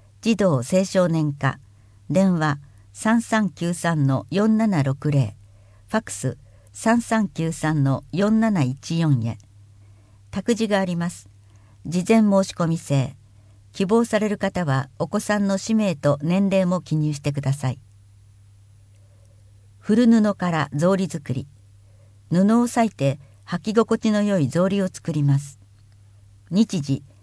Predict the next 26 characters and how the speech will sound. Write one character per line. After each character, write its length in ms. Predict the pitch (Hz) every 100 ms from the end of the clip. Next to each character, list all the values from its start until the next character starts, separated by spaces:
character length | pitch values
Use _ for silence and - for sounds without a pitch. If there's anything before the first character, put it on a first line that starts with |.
| - -
二 160 | 240
十 240 | 220 196 160
二 160 | 170
年 320 | 160 135 117 -
一 180 | 185 214
月 240 | 220 214
十 220 | 185 202
四 180 | 151 131 - -
日 160 | 131 -
木 300 | 160 147 196
曜、 300 | 185 120 - - - - -
午 140 | 220
前 220 | 226 226 160
十 200 | 208 214
時 120 | 160
三 240 | 170 165
十 120 | 151
分 300 | 143 - 143
か 140 | 143 135
ら 180 | 135 -
午 160 | 147 208
後 100 | 185
三 300 | - 196 151
時 100 | 139
三 240 | 135 139
十 140 | 139